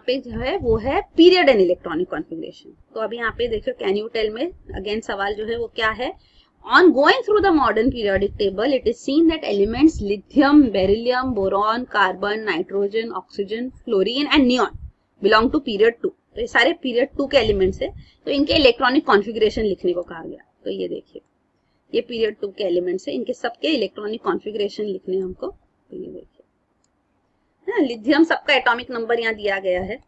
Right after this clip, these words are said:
तो ये देखिए, atomic number three, electronic configuration टू comma one, Three, four, five, six, ये सब period है ना। Period में मतलब एक के बाद एक element एक एक atomic number से increase होता है। तो ये atomic number से elements है, तो इनका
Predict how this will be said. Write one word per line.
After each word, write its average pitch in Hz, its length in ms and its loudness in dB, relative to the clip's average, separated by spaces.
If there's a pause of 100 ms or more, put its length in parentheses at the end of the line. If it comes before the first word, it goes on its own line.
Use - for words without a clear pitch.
(520)
तो 185 40 -6
ये 202 140 -2
देखिए, - 340 -6
atomic 220 340 -4
number 233 280 -2
three, 269 240 0 (260)
electronic 220 480 -4
configuration 226 600 -6
टू 185 100 -6
comma 170 320 -8
one, - 120 -14
Three, 247 440 -6
four, 233 280 2
five, 208 280 2
six, - 280 -10
ये 247 60 0
सब 294 260 -4 (340)
period 320 320 8
है 226 100 0
ना। 349 80 4
Period 285 320 2
में 311 80 2
मतलब 294 180 0
एक 269 220 4
के 302 80 0
बाद 285 200 6
एक 285 120 0
element 285 380 2
एक 262 140 0
एक 285 120 -2
atomic 269 320 -2
number 262 240 -6
से 302 120 -2
increase 294 320 2
होता 185 220 -4
है। - 80 -10 (200)
तो 240 60 -6
ये 240 200 0
atomic 240 300 -4
number 226 240 -8
से 240 140 -4
elements 220 420 -8
है, 269 60 -6
तो 277 120 -4
इनका 277 400 0